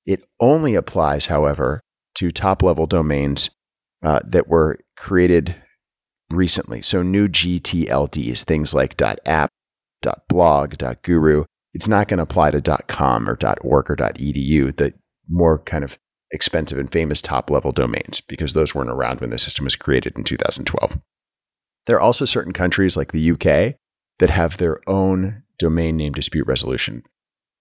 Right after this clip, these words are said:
policy or practice or arbitration panel.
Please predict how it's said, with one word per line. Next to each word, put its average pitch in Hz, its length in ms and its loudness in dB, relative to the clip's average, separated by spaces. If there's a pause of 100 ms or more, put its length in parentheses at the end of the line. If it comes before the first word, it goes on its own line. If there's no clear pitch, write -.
policy 57 580 2
or 60 140 -2
practice - 640 0
or - 180 -12 (180)
arbitration 71 540 2
panel. 50 300 -4